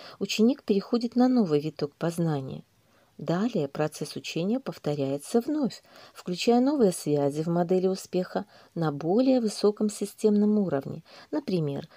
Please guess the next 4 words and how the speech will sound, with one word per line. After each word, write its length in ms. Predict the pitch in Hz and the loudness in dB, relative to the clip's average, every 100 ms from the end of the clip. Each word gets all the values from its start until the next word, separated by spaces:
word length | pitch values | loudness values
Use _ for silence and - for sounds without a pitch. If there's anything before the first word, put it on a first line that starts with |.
| - - | -20 -4
вызванные 600 | 170 170 156 151 151 147 | 0 0 2 0 0 -2
влиянием 500 | 151 160 156 151 143 | -2 0 0 0 -4
коллектива, 840 | - 214 208 - - 135 156 208 - - _ | -2 -2 -2 -8 -6 -4 -4 -6 -8 -20 _
школы 680 | - - - 143 139 165 | -14 -12 -4 0 0 -2